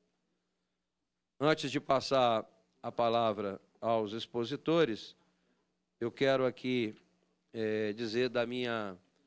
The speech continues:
satisfação de, mais uma vez, eh, proporcionar, com o apoio do nosso presidente e de toda a Comissão de Ciência e Tecnologia,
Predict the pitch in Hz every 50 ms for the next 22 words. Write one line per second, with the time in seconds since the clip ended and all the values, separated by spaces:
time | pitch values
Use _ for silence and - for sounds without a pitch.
0 | _ _ _ _ - - 143 139 - - - 139 127 117 - 151 151 131 139 135
1 | 147 147 135 123 143 135 123 113 101 123 120 117 107 - - - - - _ _
2 | _ _ _ _ _ _ _ _ _ _ _ _ _ _ _ _ - - 107 110
3 | 113 113 113 113 107 - - _ _ _ _ _ _ _ _ _ _ _ _ _
4 | _ _ _ _ _ _ _ _ _ _ _ _ - 135 135 131 - 135 131 123
5 | - 135 120 113 120 131 131 123 113 104 101 - - 123 120 120 120 123 117 107
6 | - - 143 143 - - 110 117 120 123 123 117 - - - 127 120 101 92 107
7 | 135 143 143 131 - - 117 113 104 98 - - 104 101 117 113 - - 127 131
8 | 117 120 120 113 107 101 92 - _ _ _ - - 117 - - 143 135 131 113
9 | - - 139 139 135 - - - 131 123 120 - - 131 - 139 139 151 151 123
10 | 107 143 175 180 165 120 101 85